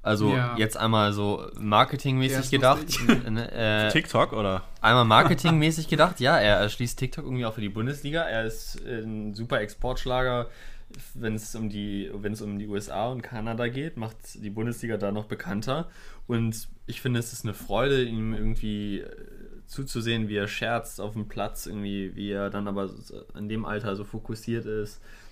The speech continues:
Speaker 1: Ähm, wenn man sich mal Videos, irgendwie so Interviews mit ihm anguckt, wie er, wie er dann, ähm, versucht, bayerische Worte auszusprechen.
Speaker 2: Übrigens davon sie.
Speaker 1: Ja,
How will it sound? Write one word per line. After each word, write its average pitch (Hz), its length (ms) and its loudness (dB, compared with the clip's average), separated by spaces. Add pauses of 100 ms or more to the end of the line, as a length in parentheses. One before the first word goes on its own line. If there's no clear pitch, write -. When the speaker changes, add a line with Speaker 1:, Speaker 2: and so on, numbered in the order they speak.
(200)
Speaker 1:
Ähm, 98 220 -2
wenn 101 120 0
man 98 320 -2
sich 107 180 -6
mal 98 180 -2
Videos, 101 340 -6
irgendwie 98 280 -4
so - 100 -10
Interviews 110 400 -2
mit 107 140 -4
ihm 98 180 -2
anguckt, 98 520 -8
wie 98 140 -4
er, 90 360 -4 (180)
wie 98 200 -10
er 92 100 -10
dann, 90 280 -10 (120)
ähm, 90 320 -6 (180)
versucht, 95 400 -8
bayerische 95 400 -4
Worte 101 240 2
auszusprechen. 113 540 -2
Speaker 2:
Übrigens 160 300 0
davon 143 420 2
sie. 127 300 0 (280)
Speaker 1:
Ja, 107 380 10